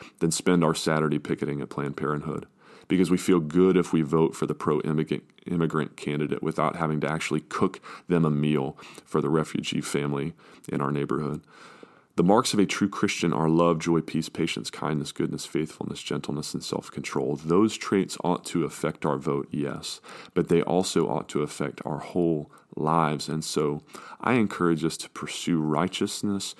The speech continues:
and justice, not just with how we vote, but with all of our lives, all of our heart, mind, soul, and strength, all our decisions in life, and to be slow to judge our fellow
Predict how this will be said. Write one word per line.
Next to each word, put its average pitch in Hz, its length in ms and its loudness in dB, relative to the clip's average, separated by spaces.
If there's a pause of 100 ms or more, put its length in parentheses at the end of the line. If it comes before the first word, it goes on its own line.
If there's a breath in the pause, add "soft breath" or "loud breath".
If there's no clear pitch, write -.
(240 loud breath)
and 80 220 0
justice, 82 760 -2 (300 loud breath)
not 104 260 2
just 107 300 2
with 87 140 2
how 87 280 0
we 82 220 2
vote, 73 440 0 (220 loud breath)
but - 160 0
with 85 220 0 (400)
all 127 400 6
of 90 120 4
our 80 440 4
lives, 76 520 -2 (180)
all 117 220 6
of 107 80 6
our 90 120 6
heart, 95 420 -2
mind, 87 360 2
soul, 90 340 0
and 78 100 -4
strength, - 800 -2 (300 loud breath)
all 139 160 0
our 101 120 4
decisions - 640 -4
in 80 80 -4
life, - 520 -10 (420 loud breath)
and 92 100 0
to 87 60 2
be 92 80 2
slow 107 640 2
to 117 200 0
judge 90 680 2
our 82 100 -2
fellow 92 600 0